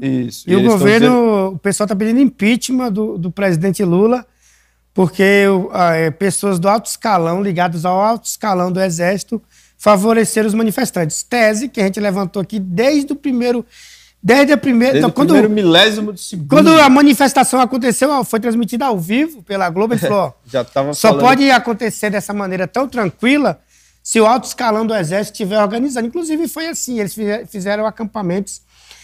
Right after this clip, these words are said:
Speaker 2: de frente de vários quartéis e foi a partir dos quartéis que eles foram conduzidos para aquela manifestação do dia oito de janeiro. E a gente colocou aqui, não podemos chamar de vândalos, não podemos chamar de terroristas,
Speaker 1: Porque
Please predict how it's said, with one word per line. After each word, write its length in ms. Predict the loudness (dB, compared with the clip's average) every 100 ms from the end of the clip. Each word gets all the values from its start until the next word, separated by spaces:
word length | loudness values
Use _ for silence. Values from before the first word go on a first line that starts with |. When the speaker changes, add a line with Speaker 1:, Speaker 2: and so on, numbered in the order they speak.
| -20 _
Speaker 2:
de 180 | 0 0
frente 380 | 2 2 2 0
de 140 | -2
vários 340 | 0 0 0 -6
quartéis 640 | -8 -8 -6 -4 -4 -6
e 80 | -10
foi 220 | -6 -6
a 40 |
partir 320 | -4 -6 -6 -8
dos 140 | -10
quartéis 680 | -8 -8 -4 -4 -4 -6 -10 _ _ _ -2
que 80 |
eles 180 | 0 0
foram 220 | 0 -2
conduzidos 720 | -2 -2 -2 -2 -2 0 -2 -2
para 220 | -2 -4
aquela 260 | -2 -2 -2
manifestação 880 | -2 -2 -4 -6 -6 -6 -2 -2 -4 _ _ -2
do 100 | 2
dia 160 | 4
oito 180 | 4 2
de 80 | 0
janeiro. 420 | 0 2 0 0 -6 -20 -12 2
E 60 |
a 40 | 4
gente 160 | 4
colocou 380 | 0 -2 -2 -2
aqui, 300 | -4 -4 -4
não 300 | -4 -4 -4
podemos 500 | -4 -6 -4 -4 -6
chamar 300 | -8 -6 -6
de 100 | -6
vândalos, 520 | -8 -8 -8 -6 -8
não 140 | -8 -12
podemos 400 | -14 -12 -12 -12
chamar 300 | -10 -8 -8
de 80 | -10
terroristas, 800 | -8 -6 -2 -2 -2 -4 -10 -10
Speaker 1:
Porque 400 | -18 -12 -8